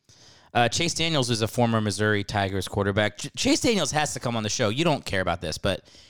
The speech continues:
he is a backup quarterback. He's played, like, three games in the N F L. He's made, like, fifty million dollars because he keeps getting, he got signed to multiple big contracts to go be the starter and then would get injured or somebody else would take his spot.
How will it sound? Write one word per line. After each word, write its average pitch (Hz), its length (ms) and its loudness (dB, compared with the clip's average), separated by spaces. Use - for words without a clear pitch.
he 220 460 2
is 147 140 0
a 143 40 2
backup 156 340 0
quarterback. 139 340 2
He's 123 120 0
played, 160 180 -2
like, 131 140 0
three 135 220 0
games 131 280 0
in 127 60 0
the 123 40 2
N 120 60 2
F 113 100 -4
L. 127 100 2
He's 123 120 0
made, 143 140 -2
like, 127 140 0
fifty 131 340 -2
million 113 260 0
dollars 95 600 -2
because 110 180 -4
he 117 80 -8
keeps 147 220 -4
getting, 131 360 -2
he 143 80 -2
got 139 160 0
signed 151 400 0
to 120 220 0
multiple 123 560 0
big 113 300 -4
contracts 117 600 -2
to 113 60 -4
go 107 160 2
be 110 160 -2
the 101 120 -4
starter 127 580 0
and 113 120 0
then 117 140 0
would 117 120 0
get 110 220 -4
injured 123 440 0
or 107 60 -2
somebody 113 320 -4
else 107 180 -2
would 110 120 -8
take 104 200 -6
his 107 120 -4
spot. 98 560 -2